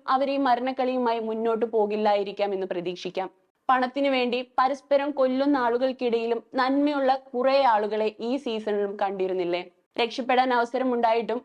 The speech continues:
കൂടെയുള്ളവരെ കൂടി രക്ഷിക്കാൻ ശ്രമിച്ച് അവസാനം മരിക്കേണ്ടി വന്ന ഒരു ട്രാൻസ് വുമൺ. കൈക്കുഞ്ഞുമായി നിൽക്കുന്ന പെൺകുട്ടിയുടെ ജീവൻ രക്ഷിക്കാൻ വേണ്ടി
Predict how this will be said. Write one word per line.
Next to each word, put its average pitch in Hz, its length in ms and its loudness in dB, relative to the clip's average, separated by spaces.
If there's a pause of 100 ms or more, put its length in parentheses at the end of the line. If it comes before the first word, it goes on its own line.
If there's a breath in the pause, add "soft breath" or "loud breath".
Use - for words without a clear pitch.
(120)
കൂടെയുള്ളവരെ 269 760 4
കൂടി 262 220 -2
രക്ഷിക്കാൻ 247 480 -2
ശ്രമിച്ച് 226 360 -4 (160)
അവസാനം 226 600 -2
മരിക്കേണ്ടി 247 580 0
വന്ന 208 300 -2 (260)
ഒരു 233 140 0
ട്രാൻസ് 190 440 -4
വുമൺ. 185 240 -4 (320)
കൈക്കുഞ്ഞുമായി 262 580 2
നിൽക്കുന്ന 247 360 0
പെൺകുട്ടിയുടെ 240 680 0
ജീവൻ 233 440 -2
രക്ഷിക്കാൻ 220 480 -2
വേണ്ടി 202 380 -2